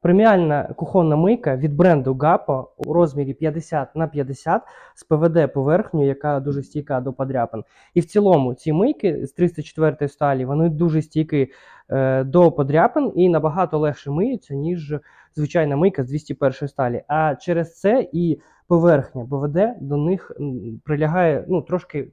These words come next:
плотніше, трошки більше, більш якісніше. Е, комплект ми ось такий зібрали з кошиком. Він іде від заводу в комплекті з мийкою.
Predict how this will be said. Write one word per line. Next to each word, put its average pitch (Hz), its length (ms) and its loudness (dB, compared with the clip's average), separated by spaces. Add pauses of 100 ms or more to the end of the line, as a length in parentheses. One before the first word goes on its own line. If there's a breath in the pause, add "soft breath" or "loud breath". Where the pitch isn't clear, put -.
(200)
плотніше, 165 500 -2
трошки 160 360 -2
більше, 160 400 -2
більш 147 560 -4
якісніше. 120 600 -6 (560 loud breath)
Е, 151 160 2
комплект 208 600 2
ми 175 220 2
ось 156 180 -4
такий 175 260 -4
зібрали 143 500 -4
з 135 140 -8 (160)
кошиком. 240 580 -4
Він 208 180 -4
іде 175 320 -2
від 160 140 -4
заводу 156 340 -2
в 147 40 -14
комплекті 147 380 -12
з 135 80 -16
мийкою. 143 420 -8